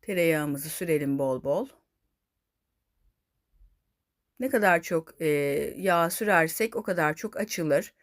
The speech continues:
Ben toplamda yüz elli gram kullandım. İki yüz gram da kullanabilirsiniz. Bezelerinizin çok açılmasını istiyorsanız.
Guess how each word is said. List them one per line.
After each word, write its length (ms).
Ben 180
toplamda 560
yüz 160
elli 240
gram 320
kullandım. 760
İki 200
yüz 180
gram 340
da 80
kullanabilirsiniz. 1200
Bezelerinizin 640
çok 200
açılmasını 640
istiyorsanız. 960